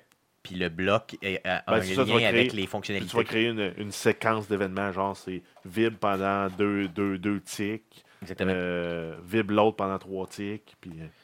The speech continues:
Speaker 1: C'est ça. Puis là, après coup, tu, tu vas, tu vas être capable de te créer une interface sur ta console pour être capable de, justement, de jouer à ton jeu que toi, toi-même créé, là. Puis ça a l'air de quand même relativement bien fonctionner, là.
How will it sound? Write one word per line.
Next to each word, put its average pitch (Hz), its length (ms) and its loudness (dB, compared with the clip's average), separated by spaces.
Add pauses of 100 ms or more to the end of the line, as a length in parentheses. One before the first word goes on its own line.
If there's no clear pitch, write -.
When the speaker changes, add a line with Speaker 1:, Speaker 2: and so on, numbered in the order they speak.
(120)
Speaker 1:
C'est 95 80 -6
ça. 98 160 0
Puis 90 120 -6
là, 87 60 4
après 87 260 -2
coup, 110 160 -4
tu, - 140 -10
tu - 100 -16
vas, 92 180 4
tu - 100 -14
vas - 60 0
être 90 60 -10
capable 104 200 0
de - 40 -8
te - 80 -12
créer 98 140 -2
une 98 100 -2
interface 101 500 0
sur 110 640 -2
ta 92 260 2
console 101 640 -2
pour 90 220 -6
être 87 80 -4
capable 90 300 0
de, 90 100 -4
justement, 90 380 -4
de 87 100 -2
jouer 92 180 -2
à 92 40 0
ton 90 240 -6
jeu 98 140 -6
que - 60 -16
toi, 95 120 -6
toi-même 90 300 -6
créé, 85 380 -6
là. 80 100 -16 (360)
Puis - 100 -16
ça 107 40 2
a - 40 4
l'air 139 80 0
de 147 80 0
quand 107 180 2
même 135 120 -2
relativement 110 540 0
bien 107 180 -6
fonctionner, 98 600 -4
là. 80 40 -14